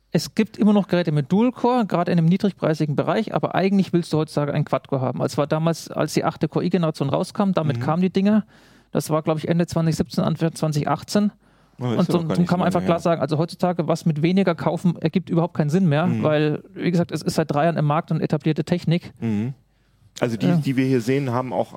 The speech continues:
Speaker 2: alle, also meiner jetzt ja hier nicht, aber die
Speaker 1: Genau,
Speaker 2: anderen
Speaker 1: also die
Speaker 2: haben
Speaker 1: haben alle,
Speaker 2: Quad-Core?
Speaker 1: die haben alle vier Kerne.
Speaker 2: Mhm.
Speaker 1: Das Gaming-Notebook hat sogar einen Sechskerner drin.
Speaker 2: Aha.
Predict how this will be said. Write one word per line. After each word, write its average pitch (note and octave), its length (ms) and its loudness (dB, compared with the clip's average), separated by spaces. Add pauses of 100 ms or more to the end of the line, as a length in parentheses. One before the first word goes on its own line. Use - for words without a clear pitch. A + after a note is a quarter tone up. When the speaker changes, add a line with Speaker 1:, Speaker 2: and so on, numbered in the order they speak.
Speaker 2:
alle, G#2+ 340 -2
also G#2 140 -2
meiner A#2 340 -2
jetzt A2+ 300 -4
ja G#2 80 -2
hier G#2 160 -2
nicht, D3 240 -2
aber A2+ 120 -2
die A2 100 -4
Speaker 1:
Genau, E3+ 160 2
Speaker 2:
anderen D3 180 0
Speaker 1:
also C#3 120 0
die - 60 0
Speaker 2:
haben - 140 0
Speaker 1:
haben D3 100 -2
alle, G3+ 220 2
Speaker 2:
Quad-Core? F#3+ 220 0 (680)
Speaker 1:
die F3+ 100 0
haben F3 120 0
alle F3+ 180 2
vier A3 260 2
Kerne. C4 400 0 (340)
Speaker 2:
Mhm. A#2+ 300 -6
Speaker 1:
Das F#3+ 240 0
Gaming-Notebook G#3+ 540 2
hat F#3 100 0
sogar E3+ 160 2
einen D3 80 0
Sechskerner A#3+ 540 0
drin. C4 280 -2 (220)
Speaker 2:
Aha. A2 320 -4